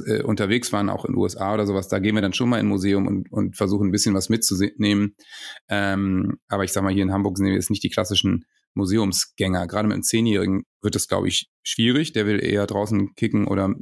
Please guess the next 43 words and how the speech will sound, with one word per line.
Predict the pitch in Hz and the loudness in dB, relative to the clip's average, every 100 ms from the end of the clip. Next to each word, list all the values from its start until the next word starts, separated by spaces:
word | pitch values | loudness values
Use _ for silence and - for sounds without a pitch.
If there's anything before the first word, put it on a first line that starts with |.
| - | -4
mich, | 98 | -2
sich | 104 101 | -2 -2
mit | 92 | 0
seinen | 92 | -2
Freunden | 92 104 107 | -2 -2 -4
treffen. | - 101 - 101 - - - - - - | -2 -4 -2 -4 -6 -16 -10 -8 -8 -8
Aber | 156 160 | -4 -4
früher | - 180 202 | -2 -2 0
haben | 180 | 0
wir | |
das | 151 - | -2 0
schon | 117 | 0
mehr | 98 92 123 | 2 2 2
gemacht. | 101 92 - - - _ | 0 -2 -6 -12 -14 _
So, | - 98 92 | -4 -2 -2
ich, | - - | -4 -4
es | 92 | -4
gibt | - - | -6 -4
ja | 104 | -4
auch | |
so | - | -2
Dino-Museen | 101 101 113 123 107 98 101 104 104 | -2 0 2 2 2 2 2 2 2
oder | 101 98 98 95 | 0 0 0 0
Minera-, | 98 107 - 104 107 101 98 98 101 - | 0 0 -2 0 2 2 0 0 -2 -4
Mineralmuseum | - 104 98 98 98 90 98 110 98 98 104 | -6 -2 0 0 0 -2 0 0 0 0 0
oder | 98 | 0
sowas. | 98 - - - - _ - | -2 -4 -14 -18 -18 _ -8
Also | 110 | -4
da, | 110 117 - 113 | -2 -2 -2 -4
da | 107 | -2
ist | - - | 0 2
schon | 110 | 0
viel, | - 113 107 104 _ _ _ _ | 0 0 0 -2 _ _ _ _
viel | 117 107 | -2 2
los | 110 147 151 | 2 2 0
und, | - 113 104 - | 0 0 0 -2
ähm, | 104 101 101 98 95 104 - | 0 2 2 2 2 0 0
ähm, | 98 95 92 - 113 104 | 2 2 0 -4 -8 -6
das | 95 - | -4 -2
ging | 98 92 | 0 0
schon, | - 92 95 | 0 0 0
aber, | 92 92 - | -4 -6 -8
aber | 101 92 | -6 -6